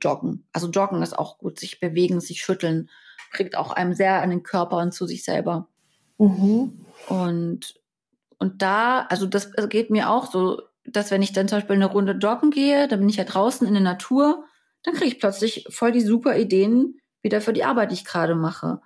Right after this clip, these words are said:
Speaker 1: Und wenn ich aber vor meiner Arbeit sitze und mich da so rein verkrampfe, dann irgendwann, kennt man ja, ne, da irgendwann,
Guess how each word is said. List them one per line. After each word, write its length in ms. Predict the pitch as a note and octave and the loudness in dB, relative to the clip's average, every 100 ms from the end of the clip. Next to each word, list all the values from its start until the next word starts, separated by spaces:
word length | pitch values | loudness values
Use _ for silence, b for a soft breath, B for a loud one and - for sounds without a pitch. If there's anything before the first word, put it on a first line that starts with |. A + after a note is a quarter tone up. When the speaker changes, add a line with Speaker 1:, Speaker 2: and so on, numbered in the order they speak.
| B B | B B
Speaker 1:
Und 80 | - | 0
wenn 100 | G3 | 2
ich 140 | A3+ - | 2 2
aber 160 | F#3+ | 0
vor 160 | F#3+ G#3 | 2 0
meiner 260 | F#3+ F#3+ | 2 2
Arbeit 280 | C#3+ F#3+ F#3 | 2 0 0
sitze 260 | A3 - B3+ | 0 -2 0
und 60 | G#3+ | 0
mich 100 | G#3 | 0
da 120 | F#3 | -2
so 80 | E3+ | -2
rein 240 | E3+ F#3 | -2 -2
verkrampfe, 480 | A3+ - G#3+ G#3 G#3 | -2 -2 -2 0 0
dann 200 | F#3+ F3+ | 0 0
irgendwann, 440 | - F#3 F3+ F#3 - | -2 0 2 0 0
kennt 220 | - - | -8 -2
man 140 | D#3 D#3+ | 0 2
ja, 140 | D#3 | 0
ne, 160 | F3+ F#3 | 0 0
da 120 | - | -2
irgendwann, 380 | F3+ E3+ E3+ | -2 -2 -2